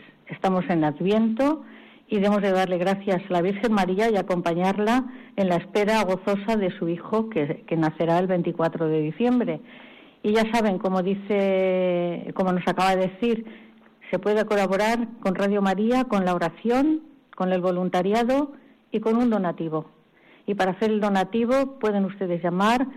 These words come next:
al nueve cero dos, cinco cero cero, cinco uno ocho o poner un correo a radiomaria punto es, que ahí les atenderán también para el tema de, del donativo en dinero y les facilitarán el número de cuenta.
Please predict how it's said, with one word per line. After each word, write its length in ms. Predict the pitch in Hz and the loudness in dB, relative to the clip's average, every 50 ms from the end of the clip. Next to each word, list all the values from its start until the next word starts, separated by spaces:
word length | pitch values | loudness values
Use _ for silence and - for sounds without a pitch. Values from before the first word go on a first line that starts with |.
| - - - - | -16 -20 -10 -4
al 120 | - 190 190 | -2 0 2
nueve 220 | 208 214 202 196 202 | 2 2 2 0 0
cero 220 | 202 175 180 170 | 0 0 0 0
dos, 320 | 170 208 226 247 277 302 285 - - - - _ _ - | 2 2 2 2 0 0 -2 -6 -16 -20 -20 _ _ -4
cinco 320 | - 220 220 220 220 185 175 - | 0 0 2 2 2 0 -2 -2
cero 220 | 214 190 190 180 190 - | -4 -2 -2 -4 -4 -2
cero, 420 | 226 233 233 277 285 302 311 294 - - - _ _ - - | 0 0 2 2 0 0 -2 -4 -10 -20 -20 _ _ -4 0
cinco 300 | 254 254 240 247 202 202 | 0 0 2 2 2 2
uno 220 | 233 269 247 196 190 | 2 2 2 2 2
ocho 480 | 202 196 196 - - 233 233 247 262 269 - - - - - - _ | 0 -2 -4 -4 -2 0 2 2 0 -2 -6 -18 -20 -20 -20 -10 _
o 360 | - 254 277 285 294 285 285 - - | 0 2 2 4 2 0 -2 -6 -6
poner 280 | - 208 202 214 220 226 | -2 0 2 2 2 2
un 100 | 240 220 | 0 0
correo 560 | 220 220 202 190 196 202 208 214 226 233 226 - | 0 0 -2 0 0 0 0 2 2 0 0 0
a 120 | 196 208 | -2 -2
radiomaria 640 | 180 202 208 208 226 214 214 208 190 202 214 226 226 | 0 0 0 0 0 0 0 0 0 0 0 0 0
punto 460 | 226 - - 202 196 190 196 175 160 | -2 -2 0 0 0 2 2 0 0
es, 160 | 147 139 139 139 - - - _ _ _ _ _ | 0 -2 -4 -6 -12 -20 -20 _ _ _ _ _
que 120 | - - 170 | -6 -2 -2
ahí 360 | 165 180 202 220 226 220 - - - | 0 0 0 0 -2 -2 -6 -8 -6
les 220 | 170 170 165 - | -4 -4 -2 -2
atenderán 560 | 165 156 - 165 165 160 165 165 175 185 190 | -2 -2 -2 -2 0 0 2 2 2 0 2
también 600 | 196 185 180 180 185 190 196 214 220 - - - - - - | 0 0 0 0 0 0 0 0 0 -2 -6 -14 -14 -6 -2
para 160 | 180 175 170 | 0 2 2
el 160 | 170 165 170 | 2 0 0
tema 440 | 180 180 185 185 202 214 220 220 - - | -2 0 0 2 2 0 0 -2 -2 -4
de, 520 | 180 175 160 165 165 156 151 147 139 135 135 | -4 -2 0 0 0 2 0 0 -2 -2 -4
del 180 | 143 160 151 | -4 -4 -4
donativo 600 | 143 165 165 165 156 156 - 190 185 175 202 220 233 | -2 -2 0 0 -2 -2 -2 -2 -2 0 2 2 2
en 120 | 214 190 | 2 0
dinero 520 | 180 175 170 180 180 180 180 196 240 254 - - - - - - _ | 0 0 0 0 0 2 2 2 0 -2 -4 -8 -16 -20 -20 -14 _
y 80 | - 196 | -4 -2
les 140 | 190 185 196 | -2 -2 -2
facilitarán 640 | - 180 190 185 170 175 165 175 175 170 175 190 196 | -2 -4 -2 -2 -4 -2 -2 -2 0 0 0 2 2
el 100 | 214 202 | 2 2
número 280 | 185 180 180 180 190 185 | 2 2 2 2 2 2
de 120 | 180 175 | 2 0
cuenta. 460 | 175 170 170 170 170 165 160 147 147 | 0 0 -2 -2 -2 -4 -4 -6 -6